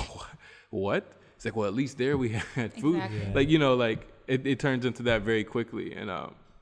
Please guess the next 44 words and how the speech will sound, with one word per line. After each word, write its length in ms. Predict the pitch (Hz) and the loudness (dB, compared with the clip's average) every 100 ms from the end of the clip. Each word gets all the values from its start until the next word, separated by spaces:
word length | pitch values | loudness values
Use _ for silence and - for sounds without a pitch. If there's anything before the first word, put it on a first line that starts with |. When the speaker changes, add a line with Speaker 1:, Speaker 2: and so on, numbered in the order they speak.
| _ - | _ -6
Speaker 1:
I 60 | 131 | -4
don't 80 | |
know, 60 | 127 | -2
so 100 | 131 | -4
I 60 | 117 | -4
think 240 | 120 107 | -6 -8
the 80 | 113 | -10
safe, 520 | - 135 127 - - _ _ _ - | -2 0 0 -4 -16 _ _ _ -4
in 80 | 147 | 0
people's 220 | 147 117 | 0 2
mind, 260 | 127 127 117 | 2 0 -2
the 60 | |
safe 260 | - 139 - 113 | 0 0 0 -2
option 380 | 117 - 131 | -2 -2 -6
is, 340 | 107 104 101 - - _ _ _ _ | -4 -6 -8 -12 -20 _ _ _ _
"Well, 420 | 117 127 123 120 - - _ _ _ _ _ _ - | -6 -4 -2 -4 -8 -18 _ _ _ _ _ _ -4
hey, 320 | 131 123 - - _ - | -2 -2 -6 -16 _ -2
I 60 | |
don't 140 | 139 143 | 0 2
like 220 | 170 175 | 0 0
'em. 200 | 139 143 117 | -2 -4 -8
It's 120 | - | -4
not 160 | 139 | -2
been 140 | 139 135 | 0 0
good, 340 | 160 147 139 | 2 2 0
but 120 | 120 | -2
this 160 | 123 120 | -4 -4
is, 220 | 127 113 123 | -4 -4 -2
you 120 | 123 | -2
know, 240 | 104 95 | -2 -6
we 180 | 90 113 | -4 -2
know, 220 | 131 131 | 0 -2
at 80 | 117 | 0
least 180 | 131 - | -2 0
we 80 | 131 | 0
know," 160 | 117 104 | 0 -2
like 160 | 110 | -2
you 60 | 117 | -4
said, 180 | 131 113 | -4 -4
it's 140 | 107 | -4
a 40 | |
very 140 | 107 107 | -4 -4
good 120 | 104 | -6
point. 280 | - 117 | -6 -8